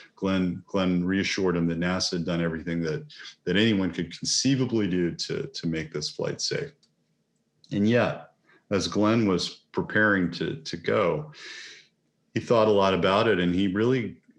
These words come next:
had to come to terms with the fact that he might not be coming back. He wrote a long letter to his children,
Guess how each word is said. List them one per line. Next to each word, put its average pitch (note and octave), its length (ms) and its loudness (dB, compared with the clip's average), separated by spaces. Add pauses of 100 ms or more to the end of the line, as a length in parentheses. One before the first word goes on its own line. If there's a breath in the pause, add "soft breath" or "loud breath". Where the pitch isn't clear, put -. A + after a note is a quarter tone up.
had G#2+ 200 0
to G2+ 60 -2
come A2 240 0
to G2+ 80 0
terms A#2 360 0
with F#2+ 140 -2
the - 60 -14
fact E2+ 300 -2
that F#2 80 0
he F2 60 0
might E2 220 -2
not D#2+ 160 -4
be D#2 80 -6
coming D#2 300 -6
back. D2+ 340 -6 (680 loud breath)
He G2+ 60 -6
wrote F#2+ 220 2
a - 20 2
long F#2+ 380 2
letter F#2+ 300 2
to F2 220 -4
his D#2+ 440 -6
children, A2 600 -2